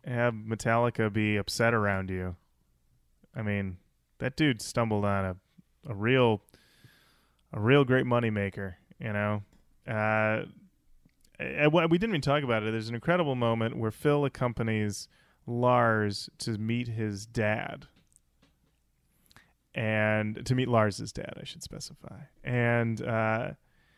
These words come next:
he starts talking about, like, how did Lars's dad impact,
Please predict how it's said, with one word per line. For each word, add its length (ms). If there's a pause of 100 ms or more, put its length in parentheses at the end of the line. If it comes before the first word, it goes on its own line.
(420)
he 100
starts 280
talking 380
about, 260
like, 220
how 600
did 180
Lars's 520
dad 440
impact, 880